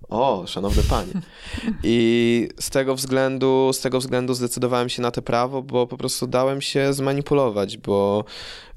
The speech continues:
Speaker 1: e, uwierzyłem w ten status i w to, że to może coś znaczyć, a dzisiaj wiem, że, e, jeżeli są ludzie, którzy ocenialiby mnie jakoś wyżej przez mój status, to wiem, że z takimi nie chcę się zadawać.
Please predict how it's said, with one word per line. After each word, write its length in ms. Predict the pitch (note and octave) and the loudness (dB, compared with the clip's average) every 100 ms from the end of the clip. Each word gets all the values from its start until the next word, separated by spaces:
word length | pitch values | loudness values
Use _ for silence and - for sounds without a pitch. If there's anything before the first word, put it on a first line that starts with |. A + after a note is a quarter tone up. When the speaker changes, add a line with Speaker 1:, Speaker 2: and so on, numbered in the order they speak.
| - | -4
Speaker 1:
e, 300 | G#2 G2+ G2 | 0 2 2
uwierzyłem 600 | - A2 A#2 B2 A#2 A#2 | 2 2 2 2 2 0
w 80 | A2+ | -2
ten 180 | A2+ A2+ | 0 0
status 600 | G#2+ A2+ A#2+ C3 C3 A2+ | 0 0 -2 -2 -4 -4
i 60 | |
w 80 | A2+ | -2
to, 180 | - A2+ | 0 2
że 200 | A#2 A2 - _ | 2 0 -2 _
to 140 | - | -2
może 180 | A2+ A2+ | 0 0
coś 200 | G#2 A2+ | 0 -2
znaczyć, 500 | A2+ A2 A2+ B2+ - - | 0 0 0 -2 -2 -2
a 100 | A2 | -2
dzisiaj 320 | A#2 - A#2 | 0 0 0
wiem, 320 | A#2 A#2 A#2+ | 2 0 0
że, 360 | A2 A2 A2 A2+ - - - - - - - - | 2 4 4 2 -6 -20 -20 -20 -20 -20 -6 0
e, 180 | G#2 | 2
jeżeli 300 | G2 A2 A#2+ | 2 2 2
są 200 | A#2+ B2 | 0 0
ludzie, 220 | B2 A#2+ A#2 | 2 2 0
którzy 260 | B2 A#2 | 0 0
ocenialiby 580 | A2+ A#2+ A2+ A2+ A#2 A#2 | 0 0 0 0 0 0
mnie 440 | A2+ A2 A2 G#2+ - | 2 2 2 2 0
jakoś 320 | A2 A2 A2 | -2 -2 -4
wyżej 320 | A2 A#2 A2+ | 0 2 0
przez 200 | G#2+ A2+ | -4 -4
mój 160 | G#2+ G#2+ | 0 0
status, 480 | - A#2 A#2+ C3+ - | 0 -2 -2 -4 -2
to 120 | B2 | 0
wiem, 160 | B2+ | 0
że 80 | B2 | -2
z 40 | - | -4
takimi 280 | A#2+ A#2+ | -2 0
nie 100 | A2+ | 0
chcę 140 | A2+ A2 | 0 -4
się 120 | - | -4
zadawać. 500 | A2 G#2+ F#2+ - - | -4 -4 -6 -10 -12